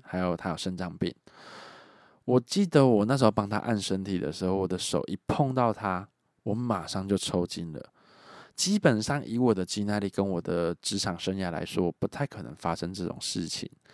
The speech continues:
我就归类成他的身上气比较差，或是有东西在他身上之类的。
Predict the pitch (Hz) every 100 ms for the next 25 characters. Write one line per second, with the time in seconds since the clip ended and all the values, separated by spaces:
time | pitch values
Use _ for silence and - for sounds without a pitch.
0 | - - - - - - 139 - 165 156
1 | 151 151 135 104 95 110 104 95 98 95
2 | 92 - - 95 - 80 - - 85 85
3 | - 95 - 95 90 85 85 117 127 139
4 | 135 123 113 104 104 117 90 87 90 85
5 | -